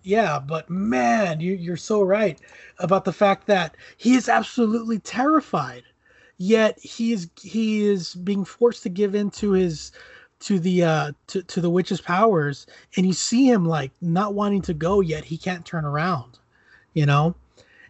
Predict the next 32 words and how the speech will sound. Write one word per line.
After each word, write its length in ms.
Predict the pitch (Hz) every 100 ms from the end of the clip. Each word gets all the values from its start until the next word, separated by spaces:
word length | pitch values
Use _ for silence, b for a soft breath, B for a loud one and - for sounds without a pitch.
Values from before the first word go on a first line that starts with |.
| - -
And, 520 | 185 180 170 156 - -
and 140 | 165
the 80 | 170
witch, 300 | 180 202 -
and 180 | 180 170
the 60 | 165
witch 240 | 190 -
comes 340 | - 190 196 175
and, 200 | 165 160
and, 300 | 170 160 156 -
and 180 | 165 151
grabs 320 | 151 190 220
him, 260 | - 151 143 - b b b _ -
and 260 | 175 160 156
at 160 | 156
that 160 | 196 165
point, 300 | 180 220 165
yeah, 160 | 160
like, 180 | 147 143
it's 140 | 170 160
over. 240 | 185 151
Like, 120 | 143
she 120 | -
grabs 280 | 160 160 185
him, 120 | 185
she 100 | 160
kisses 320 | 143 180 180 160
him, 100 | 139
it's 160 | 139
over, 380 | 135 180 123 113 -
you 80 |
know? 260 | 135 135